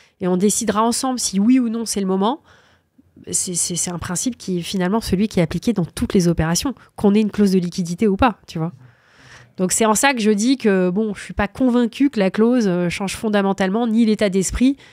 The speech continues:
ni finalement la façon dont va se matérialiser la sortie.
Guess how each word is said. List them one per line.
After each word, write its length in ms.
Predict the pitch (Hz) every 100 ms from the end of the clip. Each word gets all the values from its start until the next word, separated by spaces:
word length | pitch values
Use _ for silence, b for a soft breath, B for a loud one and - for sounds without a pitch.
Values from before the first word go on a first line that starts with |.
| B
ni 160 | 208 233
finalement 420 | - 202 196 226
la 100 | 190
façon 300 | 185 185 240
dont 140 | 214
va 80 | 175
se 120 | 170
matérialiser 560 | 190 185 175 175 175 196
la 120 | 175
sortie. 320 | 180 - 180